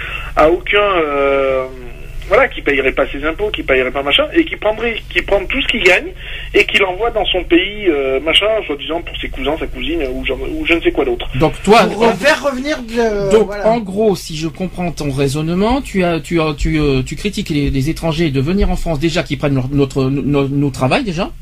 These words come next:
Speaker 2: nos, nos travaux,
Speaker 1: Oui,
Speaker 2: hein,
Speaker 1: voilà,
Speaker 2: euh,
Speaker 1: il,
Speaker 2: déjà.
Speaker 1: il, il nous, il faut dire ce qu'il y est, il nous enlève le pain de la bouche, hein, de toute façon. Donc,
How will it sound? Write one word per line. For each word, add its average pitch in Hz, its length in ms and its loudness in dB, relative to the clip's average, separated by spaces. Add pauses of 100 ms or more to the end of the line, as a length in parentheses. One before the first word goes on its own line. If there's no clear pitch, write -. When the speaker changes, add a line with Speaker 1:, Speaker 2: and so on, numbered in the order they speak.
(120)
Speaker 2:
nos, 139 220 0
nos 135 160 4
travaux, 127 280 0
Speaker 1:
Oui, - 60 4
Speaker 2:
hein, - 60 2
Speaker 1:
voilà, 185 180 2
Speaker 2:
euh, 139 240 0
Speaker 1:
il, 135 80 -2
Speaker 2:
déjà. 147 260 2
Speaker 1:
il, 180 60 2 (100)
il 180 80 -12 (160)
nous, 190 60 -8 (100)
il 165 60 -4
faut 175 140 2
dire 196 200 0
ce - 60 -10
qu'il 202 100 -6
y 269 80 4
est, 247 40 4
il 214 40 -6
nous 180 160 -4
enlève 190 180 0
le 214 100 -2
pain 196 140 -6
de 196 60 -6
la 214 120 0
bouche, 160 220 -4
hein, 160 80 0
de 160 80 -4
toute - 180 -10
façon. 135 280 -4
Donc, 123 120 -6